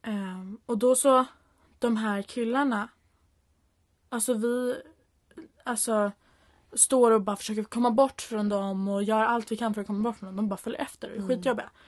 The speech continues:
Speaker 1: Och så här skitobehagliga. Ehm, och då kommer det fram en tjej och bara: "Tjejer, är ni okej?" Och vi bara: "Ja, men vi fixar det här, det är lugnt." De, hon bara: "Jag ser att det där kommer inte sluta bra.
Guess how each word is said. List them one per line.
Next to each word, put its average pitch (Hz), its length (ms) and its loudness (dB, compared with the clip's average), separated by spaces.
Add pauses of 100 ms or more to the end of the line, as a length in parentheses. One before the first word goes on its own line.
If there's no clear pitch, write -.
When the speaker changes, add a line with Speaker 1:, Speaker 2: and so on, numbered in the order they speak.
(240)
Speaker 1:
Och - 60 -20
så 226 60 -4
här 214 60 -2
skitobehagliga. 226 840 -4 (680)
Ehm, 196 340 -4
och 226 100 -4
då 277 120 4
kommer 254 240 -2
det 214 60 -4
fram 208 200 -8
en 214 100 -8
tjej 233 320 -8
och 226 60 -16
bara: - 240 -18 (320)
"Tjejer, 214 360 -4
är - 40 -2
ni 214 140 0
okej?" - 320 -2 (1080)
Och 208 200 -8
vi 208 80 -2
bara: - 160 -10
"Ja, 208 120 -2
men 190 260 -6
vi 247 260 0
fixar 226 260 -6
det 190 40 -8
här, 190 80 -6
det 190 60 -6
är - 20 -4
lugnt." 202 260 -4
De, 208 260 -4
hon 226 180 -2
bara: 190 160 2 (300)
"Jag 214 180 -2
ser 254 500 2
att - 180 -6
det 214 240 -2
där 220 160 2
kommer 294 220 0
inte 233 140 -2
sluta 214 260 -8
bra. 269 260 -2